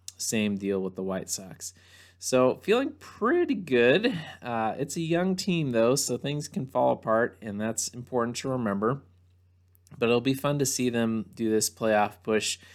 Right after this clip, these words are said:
see some of the veteran players help the younger guys hang with it, see some of the younger guys provide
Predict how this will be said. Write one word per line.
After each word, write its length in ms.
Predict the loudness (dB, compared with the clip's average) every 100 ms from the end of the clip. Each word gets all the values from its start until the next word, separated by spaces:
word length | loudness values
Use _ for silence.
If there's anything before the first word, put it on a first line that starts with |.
| -20 -20 _
see 240 | -8 -4 -2
some 240 | 0 0
of 80 | 0
the 80 | 2
veteran 640 | 2 2 -2 0 0 -4
players 640 | -2 0 2 2 0 -4
help 200 | -4 -4
the 80 | -4
younger 300 | -6 -4 -4
guys 400 | -2 0 0 -2
hang 240 | -4 -4
with 200 | -2 -2
it, 180 | -2 -4
see 180 | -4 -4
some 200 | -4 -4
of 100 | -4
the 100 | -2
younger 260 | -2 -2 -2
guys 320 | 2 2 0
provide 520 | -8 -4 0 0 -2